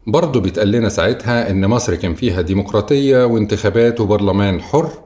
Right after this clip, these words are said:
وإن الدولار كان بخمسة وعشرين قرش، وإن الناس كانوا مهذبين وبيتعاملوا بمنتهى الرقي والاحترام والأدب.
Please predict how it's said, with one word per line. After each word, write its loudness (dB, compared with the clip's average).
وإن 4
الدولار 2
كان -2
بخمسة 0
وعشرين -2
قرش، -2
وإن 2
الناس 4
كانوا 2
مهذبين 0
وبيتعاملوا 0
بمنتهى -2
الرقي 0
والاحترام -2
والأدب. -4